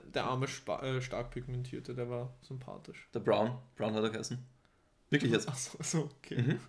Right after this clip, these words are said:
Speaker 1: Ich dachte, du haust es jetzt einfach so raus.
Speaker 2: Nein, wir sind
Speaker 1: Ja.
Speaker 2: nicht so ein Cast.
Speaker 1: Ja, ja. Voll.
Speaker 2: Ja, es war schon. Also ich hab da wirklich mitgefühlt. Mich hat's da, mich hat's da mitgenommen. Ich hab nicht geweint oder so, aber ich war echt so, boah.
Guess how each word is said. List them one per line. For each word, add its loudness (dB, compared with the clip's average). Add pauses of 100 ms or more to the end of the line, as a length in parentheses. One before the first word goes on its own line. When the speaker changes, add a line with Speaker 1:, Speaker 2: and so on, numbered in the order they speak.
(480)
Speaker 1:
Ich 2
dachte, 4
du 2
haust 0
es 2
jetzt 6
einfach 10
so 4 (220)
raus. -8 (400)
Speaker 2:
Nein, 8
wir 8
sind 8
Speaker 1:
Ja. 12
Speaker 2:
nicht 8
so 12
ein 12
Cast. 10
Speaker 1:
Ja, 12
ja. 12 (1600)
Voll. -8 (560)
Speaker 2:
Ja, 4
es -2
war 2
schon. 4 (300)
Also 8
ich 8
hab 12
da 6
wirklich 8
mitgefühlt. 6 (260)
Mich 2
hat's -2
da, 8
mich 2
hat's 6
da 4
mitgenommen. 4 (120)
Ich -2
hab 6
nicht 8
geweint 6
oder 8
so, 6
aber 12
ich 8
war 12
echt 6
so, 6 (460)
boah. 8